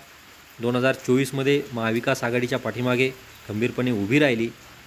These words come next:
हे तोडाफोडीचं राजकारण देवेंद्र फडणवीस यांनी जे महाराष्ट्रात चालवलं आहे, ते नक्कीच सर्वसामान्य जनतेला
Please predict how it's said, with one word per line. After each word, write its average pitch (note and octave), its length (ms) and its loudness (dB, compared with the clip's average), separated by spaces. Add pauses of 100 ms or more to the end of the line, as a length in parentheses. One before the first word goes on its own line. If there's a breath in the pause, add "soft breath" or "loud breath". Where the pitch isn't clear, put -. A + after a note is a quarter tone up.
(1700)
हे F#3+ 240 8
तोडाफोडीचं F#3 720 2
राजकारण C#3 520 0 (1400)
देवेंद्र B2 320 2
फडणवीस C3 460 0
यांनी B2+ 220 0
जे C3+ 80 0
महाराष्ट्रात A#2 460 -2
चालवलं B2+ 360 0
आहे, C3 140 -2 (760)
ते C#3 280 4
नक्कीच C3 380 -6
सर्वसामान्य B2 580 -4
जनतेला B2 460 0